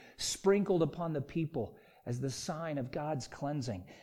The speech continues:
And so in verse thirteen, he makes reference to that and says, "If the blood of goats and bulls and the sprinkling of defiled persons," that is the, the priest taking some of that blood that had been shed from those goats and bulls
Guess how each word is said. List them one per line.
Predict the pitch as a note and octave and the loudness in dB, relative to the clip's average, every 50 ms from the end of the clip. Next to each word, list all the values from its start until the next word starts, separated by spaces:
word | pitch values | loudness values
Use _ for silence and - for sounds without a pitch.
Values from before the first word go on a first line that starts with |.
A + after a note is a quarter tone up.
| - - | -6 -4
And | B2 B2+ | -2 2
so | - F3+ E3 | 4 4 4
in | E3 D3+ | 6 6
verse | E3+ E3 - - | 4 4 4 4
thirteen, | - F#3+ F#3 F3+ F#3 - G#3 G#3+ | 4 4 4 4 4 2 2 2
he | F#3+ D#3+ | 4 4
makes | D3 D#3 C#3+ - - | 2 2 0 0 2
reference | F#3 F#3+ G3+ - F#3+ D3 - | 2 2 2 2 -2 -2 0
to | - D3+ | 0 2
that | B2 B2+ B2+ C3 D3+ | 4 4 4 4 4
and | D#3+ C#3 | 2 2
says, | C3+ - F#3 E3+ D3 - - | 2 4 4 4 4 4 2
"If | F#3 F3+ F#3 | 2 2 4
the | - D#3+ | 2 2
blood | C#3+ D#3+ D#3+ F3+ G3 A3+ A3+ | 2 4 4 6 6 6 4
of | F#3+ C#3+ C3+ | 4 2 4
goats | E3 F3 F3+ G3 G3 G3 - | 4 6 6 6 4 4 0
and | D#3 B2+ B2 A#2+ | -2 -2 -2 2
bulls | - E3+ E3 C#3 C3 C#3 D3+ D3+ - - - - - - - | 4 4 6 6 6 4 2 0 -4 -10 -18 -20 -18 -4 0
and | - E3+ E3 | 0 4 4
the | D#3 D#3 | 4 2
sprinkling | - - - - - G#3 A3 A#3+ A3+ - A#3 A3+ G#3+ G3+ | 2 0 -2 2 2 4 4 4 4 4 4 4 4 4
of | F#3 E3+ D#3 | 4 6 6
defiled | E3+ D3+ - - G3+ F3+ F3 F#3+ G3+ F3 D3 - | 4 2 4 4 4 6 8 8 8 6 6 4
persons," | - D3 A#2+ A#2 - - D3+ C#3+ - | 2 2 2 2 0 -2 -2 0 2
that | E3 D#3+ | 2 2
is | D#3+ C3+ C3 | 2 0 0
the, | D3 C3+ - - - - | -2 -4 -4 -10 -14 -4
the | - - | -2 -2
priest | - - G#3 G3 E3 C3+ - | 4 6 6 6 6 4 4
taking | - D#3 D#3 E3+ D#3+ C#3+ | 2 2 2 2 0 -2
some | - - F3+ E3 | 0 0 0 2
of | E3 D#3 | 4 4
that | D3+ C#3 - - - - - - _ _ _ | 4 4 2 -2 -8 -18 -20 -20 _ _ _
blood | - G3+ - D#3 D#3+ F3 F#3 F3 | 0 4 6 8 10 10 10 10
that | G3+ F#3+ | 10 8
had | F#3+ | 10
been | E3 F#3+ F#3 F#3 | 8 8 6 6
shed | - - - D#3 C#3+ C#3 C3+ C#3 | 4 4 6 6 8 6 6 4
from | - D#3 C#3 C#3+ | 2 2 4 6
those | C#3+ D3 D#3+ D3+ D#3 | 6 6 6 4 4
goats | - E3 D#3+ E3+ E3+ - - | 4 4 6 6 4 2 0
and | D#3 E3+ D3 | -2 0 2
bulls | C#3 B2+ B2 C3+ C3 - - | 4 4 4 4 2 0 -6